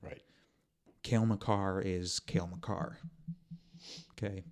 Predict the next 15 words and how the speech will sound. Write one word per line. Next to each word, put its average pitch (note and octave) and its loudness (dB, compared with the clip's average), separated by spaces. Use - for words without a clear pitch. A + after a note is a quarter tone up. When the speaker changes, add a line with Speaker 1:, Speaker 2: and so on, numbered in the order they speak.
Speaker 2:
And F#2+ 0
Speaker 1:
He's E2+ -6
not - -12
going - -12
anywhere. F2 -8
Speaker 2:
and G2 2
he's G#2+ 4
not F#2+ 4
going F#2 2
anywhere. F#2 2
He's A2 6
gonna G#2 8
be, G2+ 2
he's G#2 4
now G2+ 8